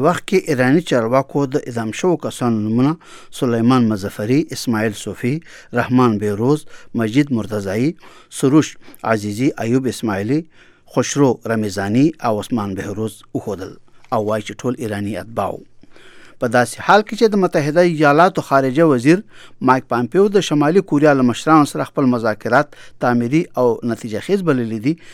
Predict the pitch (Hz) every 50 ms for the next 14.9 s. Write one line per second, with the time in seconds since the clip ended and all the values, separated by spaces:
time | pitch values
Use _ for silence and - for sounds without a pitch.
0 | - - - 123 - - 127 120 120 120 131 143 143 - 135 127 123 120 - -
1 | - - - - - - - - 123 117 - - 226 202 175 - 156 123 117 113
2 | 110 107 107 - - 117 123 143 170 - 196 175 170 156 143 131 - 123 120 120
3 | 131 147 143 135 127 120 113 117 120 123 127 - 135 120 110 - - 110 113 113
4 | 104 120 107 110 110 107 127 131 - - 160 160 175 185 - - - - - -
5 | - - _ - - 127 127 156 160 139 - - - 120 120 110 113 127 120 101
6 | - 117 113 107 107 117 127 147 165 - - - - - - - 113 - 117 104
7 | - - 131 - - - - 131 127 117 104 98 95 85 - - _ - - -
8 | - - 110 104 - 113 107 110 117 117 120 - - 123 113 113 123 123 123 -
9 | - - - - - - - - 127 123 117 107 98 - 120 123 127 127 139 180
10 | 175 151 123 131 120 113 110 107 - _ - 113 123 120 117 110 110 - - _
11 | - - - _ _ - _ _ _ _ - - - - - 131 120 117 127 147
12 | 180 185 - _ - 175 165 156 156 135 143 180 190 170 139 120 107 - - 123
13 | 131 120 - 117 110 - 127 127 127 127 123 113 98 104 156 175 175 147 120 117
14 | - - 123 117 - 156 135 - - 107 - - 110 113 135 131 - -